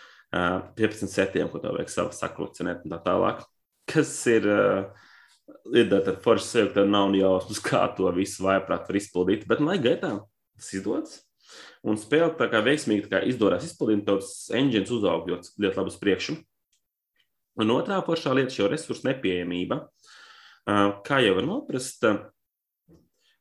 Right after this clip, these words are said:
tur ir vairāki neredzami resursu koki, tech trees, um, jeb resource trees, kur, nu, viens resurs jau uzražot nākošo,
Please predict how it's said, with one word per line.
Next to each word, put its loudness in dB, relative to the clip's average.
tur 4
ir 2
vairāki 0
neredzami 2
resursu -2
koki, -4
tech -6
trees, -4
um, 0
jeb -2
resource -2
trees, 0
kur, -2
nu, 0
viens -2
resurs -4
jau 4
uzražot -6
nākošo, 0